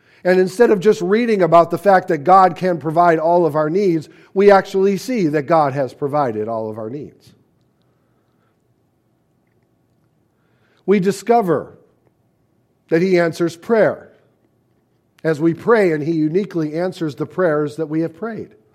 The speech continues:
Those things that we have prayed in a quiet place, a simple place,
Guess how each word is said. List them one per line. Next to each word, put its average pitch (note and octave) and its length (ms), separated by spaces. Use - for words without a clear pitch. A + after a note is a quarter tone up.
Those D#3 200
things F3 300
that E3 100
we E3+ 120
have D#3 220
prayed F#3 420
in F3+ 180
a D#3+ 200
quiet F#3+ 440
place, - 560
a B2 60
simple D3 420
place, - 500